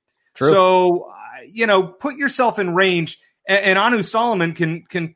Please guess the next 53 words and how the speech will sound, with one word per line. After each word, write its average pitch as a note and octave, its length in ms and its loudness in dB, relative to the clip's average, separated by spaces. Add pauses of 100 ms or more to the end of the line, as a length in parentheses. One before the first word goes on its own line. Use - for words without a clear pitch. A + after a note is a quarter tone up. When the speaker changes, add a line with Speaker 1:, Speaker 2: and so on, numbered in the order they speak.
Speaker 2:
you G3 100 -4
know, D#3+ 160 2
a E3+ 140 -4
friend G#3 300 0
of D#3+ 100 -2
the D#3 80 -2
podcast, D#3 640 0 (300)
Speaker 1:
Mm-hmm. C3 140 0
Speaker 2:
uh, D#3+ 260 2 (300)
can F#3+ 180 -8
talk G#3 300 -2
about E3 280 -4
that E3 220 -2
better E3+ 180 -4
than D3+ 140 -4
anyone. D3+ 440 -4 (300)
You G#3+ 80 -2
Speaker 1:
And D#3 80 4
Speaker 2:
know, D#3+ 80 2
get F3+ 60 4
Speaker 1:
Anu A3 80 4
Speaker 2:
yourself A3 300 4
to - 40 6
Speaker 1:
Solomon F3+ 160 4
was E3 100 2
Speaker 2:
fifty D#3+ 140 -2
Speaker 1:
the E3 60 2
only, F3 380 0
Anu D#3 200 0
Solomon E3 240 -2
was D3+ 120 -4
the D3 100 0
only D3 120 0
one D3 160 0
who C#3 120 -4
got C#3 240 0
the, B2+ 440 -2
got - 180 -4
the - 60 -10
pick C#3+ 220 -6
right C3+ 260 0
because G#2+ 360 -8
he, A#2+ 240 -4
uh, A2 200 0
'cause A2+ 200 -12
we, C3 220 -6
we C#3 100 -2
both C3 400 -4
took, C#3 260 -6
uh, A#2+ 120 4
U A#2+ 220 0
S A#2 120 -4
C, B2 360 -4